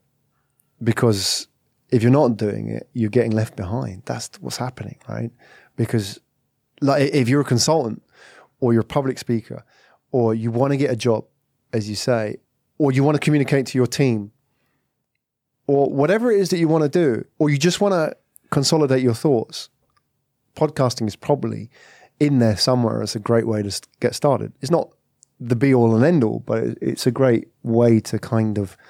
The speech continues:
you know, bring it all together and make sense of it.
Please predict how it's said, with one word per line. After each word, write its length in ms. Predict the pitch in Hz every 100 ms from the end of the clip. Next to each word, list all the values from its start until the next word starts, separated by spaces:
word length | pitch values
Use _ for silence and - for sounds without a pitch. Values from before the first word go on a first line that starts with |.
| - - - - - - - _
you 80 | -
know, 200 | 107 98 - _ _ -
bring 420 | 120 104 131 143
it 40 |
all 160 | 131 117
together 280 | 113 120 107
and 80 |
make 160 | 101 -
sense 300 | - 113 113
of 80 | 110
it. 200 | -